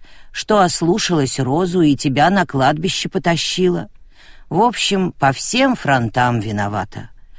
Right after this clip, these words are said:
А себя больше всех жалко. Так жалко, что сил нет. Батюшка, которому я денежку свою собственную заплатила,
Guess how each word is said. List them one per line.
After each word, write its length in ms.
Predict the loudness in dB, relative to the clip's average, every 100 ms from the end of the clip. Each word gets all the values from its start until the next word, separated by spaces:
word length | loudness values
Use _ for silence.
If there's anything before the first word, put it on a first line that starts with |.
| -20 -18 -6
А 120 | -4
себя 400 | -2 0 4 4
больше 380 | 4 2 0 -4
всех 320 | -6 -6 -6
жалко. 500 | -8 -8 -10 -12 -16 -18 -20 -20 -20 -20 -20 -2
Так 240 | 0 2
жалко, 420 | 0 -2 -2 -4
что 240 | -10 -6 -6
сил 320 | -6 -4 -4
нет. 400 | -4 -6 -10 -20 -20 -20 -20 -14 -2
Батюшка, 520 | 0 2 0 -4 -2
которому 520 | -2 2 2 4 2
я 180 | 2 0
денежку 500 | 2 0 0 -2 -6
свою 380 | -4 0 0 0
собственную 680 | -2 -4 -4 -2 0 0
заплатила, 760 | 0 -2 -2 -2 -2 -2 -2 -4